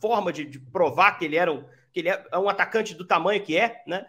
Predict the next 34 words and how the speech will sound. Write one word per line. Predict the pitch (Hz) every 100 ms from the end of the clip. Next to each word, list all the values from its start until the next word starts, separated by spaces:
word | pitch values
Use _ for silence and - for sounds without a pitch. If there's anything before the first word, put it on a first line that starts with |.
| -
seria | 392 427
jogando | 415 403 349
aqui | 233 262
por | -
uma | 262 262
grande | 226 254 -
torcida, | 202 - 214
por | 202 175
um |
grande | 160 175 -
clube, | 160 151 123
né? | 123 131 - _ _
Esse | -
casamento | - 208 202 226 220
deu | 240
certo, | 220 214 240 254
mas | 269 -
teve | 196 202
lá | 208 180
atrás | 180 156 185
uma | 214 208
D | 170
R | 175 180
muito | 175 220 226
dura, | 139 151 214 233 - - - _ -
e | 143
aí |
eu | 180
acho | 180 185
que |
a | 175
gente | 185 -
tem | 190 208
que, | 208 190